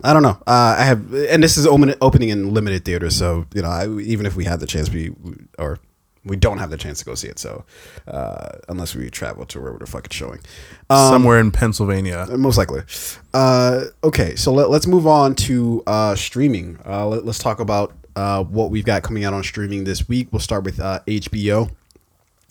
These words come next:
Speaker 1: Uh, the very anticipated Watchmen series
Speaker 2: Hmm.
Speaker 1: will be premiering actually today. Today.
Speaker 2: I do wanna
Speaker 1: Is it
Speaker 2: see this.
Speaker 1: today or today?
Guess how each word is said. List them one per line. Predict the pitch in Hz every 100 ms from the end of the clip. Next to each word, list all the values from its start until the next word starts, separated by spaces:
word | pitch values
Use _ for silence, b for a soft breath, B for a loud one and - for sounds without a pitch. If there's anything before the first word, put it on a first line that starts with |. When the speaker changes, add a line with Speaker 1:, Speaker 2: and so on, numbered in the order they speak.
| -
Speaker 1:
Uh, | 107 104 95 92 B B B B B
the | 127 -
very | 92 127 143 165 156 123
anticipated | 123 - 131 110 - 104 92 87 - - _ _ _ -
Watchmen | 101 95 - 55
series | - - 50 - - _ _
Speaker 2:
Hmm. | 113 104 101 95 85 92
Speaker 1:
will | 90
be | 87
premiering | 104 92 82 80 76
actually | 135 - 123
today. | - 104 92 98 62 _ - _ _ -
Today. | 113 95 87 _ - -
Speaker 2:
I | 139
do | 123 117 104
wanna | 98 92
Speaker 1:
Is | -
it |
Speaker 2:
see | 90
this. | 87
Speaker 1:
today | 139 151 165 165
or | 92
today? | - 90 -